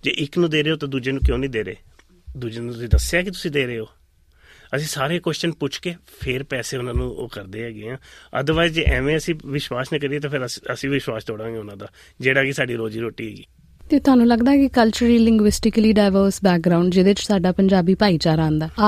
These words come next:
Speaker 2: are they more prone ਤੇ ਸਾ-, ਉਹਦੇ, ਉਹ ਵੀ ਸਾਡੇ ਬਜ਼ੁਰਗ are they more prone?
Speaker 1: ਦੇਖੋ, ਇਹ, ਅ, ਕਿਸੇ ਵੀ,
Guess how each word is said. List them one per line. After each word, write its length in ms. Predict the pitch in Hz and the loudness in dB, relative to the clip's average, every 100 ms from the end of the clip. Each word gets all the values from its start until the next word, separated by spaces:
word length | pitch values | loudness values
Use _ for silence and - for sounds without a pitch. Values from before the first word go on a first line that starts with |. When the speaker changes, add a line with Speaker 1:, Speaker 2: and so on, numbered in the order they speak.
| 208 | 4
Speaker 2:
are 60 | 196 | 6
they 300 | 233 196 202 | 6 6 4
more 140 | 196 | 4
prone 480 | 196 - 180 170 180 - - | 0 4 6 6 2 -4 -4
ਤੇ 180 | 220 - | -2 0
ਸਾ-, 200 | - 220 196 | 2 2 4
ਉਹਦੇ, 220 | 220 247 | 4 6
ਉਹ 180 | 240 247 | 6 6
ਵੀ 100 | 269 | 4
ਸਾਡੇ 300 | 254 190 190 | 4 4 4
ਬਜ਼ੁਰਗ 460 | 196 185 190 190 | 4 6 4 4
are 360 | 190 190 185 185 | 0 2 4 6
they 220 | 220 208 | 6 6
more 140 | 190 | 4
prone? 380 | 180 185 180 180 - 139 | 0 0 0 0 -4 -2
Speaker 1:
ਦੇਖੋ, 320 | 147 147 196 | 0 4 4
ਇਹ, 300 | 185 185 170 | 4 2 2
ਅ, 240 | - 143 127 - | -6 -10 -10 -8
ਕਿਸੇ 320 | 147 - 180 | -6 -2 0
ਵੀ, 400 | 180 185 170 | 2 2 0